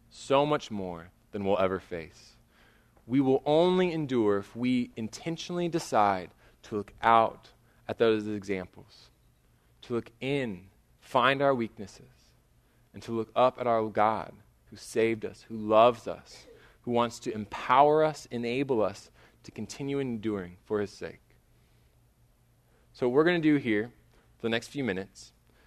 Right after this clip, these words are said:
is we're gonna grab a partner, one or two, and you are going to pray together. And I know that we've been trying this for the past few weeks, and, and sometimes it's like we, we only get to, like, the, we share, and maybe not even everyone gets to talk. We generally sometimes don't even get to the prayer part. So I'd encourage you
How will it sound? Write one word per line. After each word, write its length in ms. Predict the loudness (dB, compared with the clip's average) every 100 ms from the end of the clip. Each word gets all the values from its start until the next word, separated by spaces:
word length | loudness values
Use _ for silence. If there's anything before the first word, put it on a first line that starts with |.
| _ _
is 80 |
we're 60 | -6
gonna 120 | 0
grab 200 | 6 8
a 40 | 8
partner, 320 | 4 2 -4 -20 _ _ _ _ _ _ _ _ _ 2
one 180 | 2
or 60 | 2
two, 260 | 0 -6 -8 _ _ _ _ _ _ _ _ _
and 160 | -4 0
you 240 | 2 2
are 140 | 4 4
going 200 | 2 -2
to 80 | -8
pray 280 | 0 2 2
together. 300 | 0 -8 -14 _ _ _ _ _ _ _ _ _ _ _
And 80 | 2
I 80 | 4
know 120 | 6
that 100 | 4
we've 100 | 4
been 120 | 2
trying 180 | 2 2
this 120 | 0
for 100 | -2
the 60 | 4
past 360 | 6 6 2 -18 -20 _
few 180 | 0
weeks, 360 | 4 4 2 0
and, 120 | 0
and 240 | 0 0 0
sometimes 480 | 0 2 2 2
it's 140 | 0 4
like 180 | 4 4
we, 260 | 0 0 0
we 180 | 2
only 260 | 4 4 2
get 100 | 0
to, 80 | 2
like, 180 | 2 4
the, 200 | 2 2
we 160 | 0
share, 560 | -4 -2 2 6 8 6
and 200 | 6 2
maybe 160 | 0 4
not 140 | 4
even 220 | 2 -2 -2
everyone 220 | -2 2
gets 140 | 0
to 80 | -2
talk. 320 | 4 6 6
We 80 | 2
generally 360 | -4 -2 -2 -4
sometimes 360 | -4 -4 -2
don't 160 | 2 2
even 160 | 0 2
get 160 | 2
to 80 | 2
the 60 | 0
prayer 200 | 4 6
part. 220 | 6 6
So 80 | 2
I'd 80 |
encourage 380 | 2 0 0 0
you 120 | -4